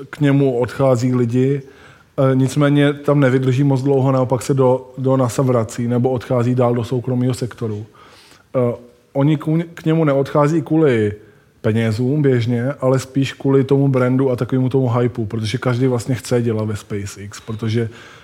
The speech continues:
oni sice, oni sice jako nedělají úplně nejsložitější věci, ale,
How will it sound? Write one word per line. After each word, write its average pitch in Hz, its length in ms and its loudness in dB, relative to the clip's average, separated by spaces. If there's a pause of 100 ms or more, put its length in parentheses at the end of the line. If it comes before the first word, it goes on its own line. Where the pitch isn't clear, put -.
(120)
oni 135 180 2
sice, 151 400 0 (1080)
oni 131 260 2
sice 139 360 0 (1040)
jako 143 200 0
nedělají 151 420 4
úplně 151 300 2
nejsložitější 139 920 2
věci, 117 560 -2 (800)
ale, 131 560 4